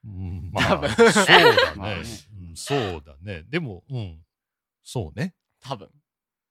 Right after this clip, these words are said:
Speaker 2: だってまだ二十歳代が多い。二十歳前半が多いでしょ。
Speaker 1: まあ、それは多いでしょうね。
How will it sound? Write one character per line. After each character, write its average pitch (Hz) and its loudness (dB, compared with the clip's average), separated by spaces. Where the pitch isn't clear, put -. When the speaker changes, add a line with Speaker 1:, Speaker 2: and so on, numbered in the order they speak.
Speaker 2:
だ 127 -18
っ - -20
て - -20
ま 127 -16
だ 87 -18
二 113 -20
十 135 -18
歳 143 -12
代 98 -20
が - -20
多 107 -20
い。 104 -20
二 117 -16
十 127 -14
歳 135 -14
前 113 -8
半 101 -4
が 92 -4
多 123 -6
い 104 -6
で - -10
し - -14
ょ。 107 -6
Speaker 1:
ま 107 -14
あ、 - -18
そ 127 -4
れ 123 2
は 120 2
多 110 0
い 80 -4
で 76 -12
し - -16
ょ - -20
う 107 -10
ね。 185 -6